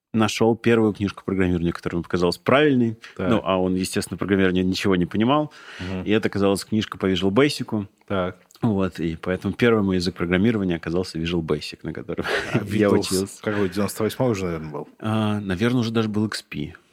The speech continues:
Speaker 2: А, о, X P,
Speaker 1: Да.
Speaker 2: это серьезно.
Speaker 1: Да. Наверное, это как раз был две тысячи первый год.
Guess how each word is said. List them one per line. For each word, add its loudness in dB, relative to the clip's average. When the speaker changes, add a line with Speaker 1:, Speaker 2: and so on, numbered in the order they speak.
Speaker 2:
А, -6
о, -6
X -8
P, -8
Speaker 1:
Да. -16
Speaker 2:
это -20
серьезно. -12
Speaker 1:
Да. -4
Наверное, 0
это -8
как -6
раз -2
был 0
две 2
тысячи -4
первый 2
год. 0